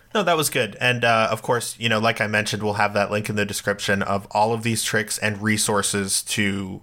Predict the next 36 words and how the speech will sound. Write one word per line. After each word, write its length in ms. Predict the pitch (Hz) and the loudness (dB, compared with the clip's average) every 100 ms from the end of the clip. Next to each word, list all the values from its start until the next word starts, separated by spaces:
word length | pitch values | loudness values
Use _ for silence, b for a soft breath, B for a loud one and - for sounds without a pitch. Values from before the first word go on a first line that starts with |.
| _ - | _ -10
you 120 | 104 | -2
know, 80 | 98 | 0
investigate 500 | 110 113 - 110 101 | 2 0 2 0 0
them 140 | 101 | -4
further. 340 | 98 101 95 98 | 0 0 2 2
And 120 | 110 | 2
I'll, 100 | 113 | 2
I'll 160 | 127 127 | 0 0
put 220 | 160 - | -4 -4
something 240 | 151 131 | -4 0
on 160 | 120 113 | 0 2
there, 320 | 107 104 98 - | 2 2 0 0
uh, 160 | 107 | 0
for 140 | 101 107 | 2 2
that 240 | 104 98 | 2 2
as 140 | 98 - | 0 0
well. 300 | 95 90 - B B B B | 0 0 -8 B B B B
So, 300 | - 104 101 | -2 2 4
uh, 160 | 98 98 | 4 2
look 180 | 120 123 | 0 0
under 220 | 113 104 | 0 0
the, 400 | 104 101 101 98 | 0 0 -2 -4
um, 380 | 104 95 92 92 _ _ - - - | -4 -4 -8 -14 _ _ -20 -16 0
other 240 | 113 110 | 2 2
bomb 320 | 104 101 101 | 2 2 2
jumps 260 | 101 98 - | 0 -2 -2
that 120 | - | -2
make 200 | 107 104 | 0 -2
the 100 | - | -2
list, 420 | 95 98 - - - | 0 -2 -2 -8 -4
and 120 | 104 | -2
there'll 120 | 98 92 | -2 -2
be 80 | |
a 80 | 95 | -4
link 300 | 92 90 - | -4 -6 -6
there. 280 | 92 87 | -6 -6